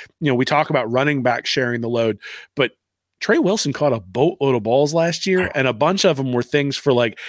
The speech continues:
seven, eight, nine yard gains on the outside,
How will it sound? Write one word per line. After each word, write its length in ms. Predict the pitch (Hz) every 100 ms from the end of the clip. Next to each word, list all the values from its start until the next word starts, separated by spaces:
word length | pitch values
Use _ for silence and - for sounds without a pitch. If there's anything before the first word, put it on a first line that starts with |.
| -
seven, 540 | - - 143 139 127 131
eight, 320 | 143 139 127 -
nine 380 | 123 127 143
yard 260 | 139 131 127
gains 280 | 127 135 135
on 80 | 123
the 100 | 120
outside, 560 | 120 - 123 139 175